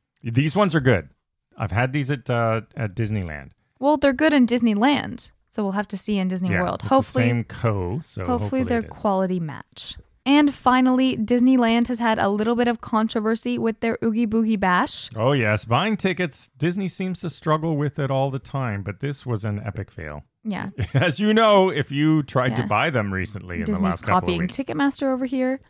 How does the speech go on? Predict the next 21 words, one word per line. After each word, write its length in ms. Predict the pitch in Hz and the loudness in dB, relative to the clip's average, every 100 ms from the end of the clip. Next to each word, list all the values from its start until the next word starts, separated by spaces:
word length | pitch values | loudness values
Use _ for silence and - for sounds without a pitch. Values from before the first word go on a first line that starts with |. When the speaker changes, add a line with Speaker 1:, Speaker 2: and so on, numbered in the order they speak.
| - | -2
Speaker 2:
Oh, 120 | 220 | 0
they 160 | 208 208 | 4 4
were 140 | 208 | 4
not 280 | 214 247 - | 6 6 4
available. 500 | - 220 220 226 226 226 | 2 4 6 6 4 4
The 100 | 240 | 2
whole 200 | 254 247 | 2 0
system 380 | - 240 226 226 | -2 -2 0 0
crashed. 420 | 214 202 208 - | 2 2 2 0
However, 460 | 233 214 214 214 - | 0 2 2 2 4
as 220 | 202 196 | 2 4
of 100 | 202 | 2
nine 300 | 196 185 185 | 2 4 2
A 120 | 180 | 2
M 280 | 175 175 175 | 0 0 -2
release 420 | - 226 277 269 - | 0 0 0 -2 0
day, 300 | 247 247 - | 2 2 0
tickets 340 | - 214 202 - 185 | -6 -4 -4 -2 0
are 220 | 185 180 | 2 2
again 440 | 185 170 165 170 - - | -2 -2 -2 -2 -4 -6
available. 680 | 160 147 135 127 151 - | -6 -6 -6 -8 -8 -10